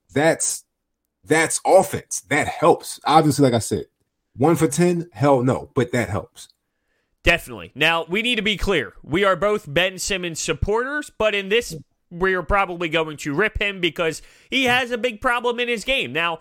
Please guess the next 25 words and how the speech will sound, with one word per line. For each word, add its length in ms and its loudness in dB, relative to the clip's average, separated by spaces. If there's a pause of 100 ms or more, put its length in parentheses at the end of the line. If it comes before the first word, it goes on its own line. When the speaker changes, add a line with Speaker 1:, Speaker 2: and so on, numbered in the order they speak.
(140)
Speaker 2:
he 120 -2
has 200 -2
so 320 -4
many 300 -4
greatness 720 -4
in 100 -2
his, 140 -6
he 80 -10
has 100 -6
so 160 -2
much 220 -6
greatness 400 -4
in 80 -8
his 100 -6
game 240 -6
as 160 -4
well 200 -2
that 140 -2
we 120 -4
can't 320 -4
throw 320 -4
away 280 0
in 120 -6
the 80 -8
trash, 500 -2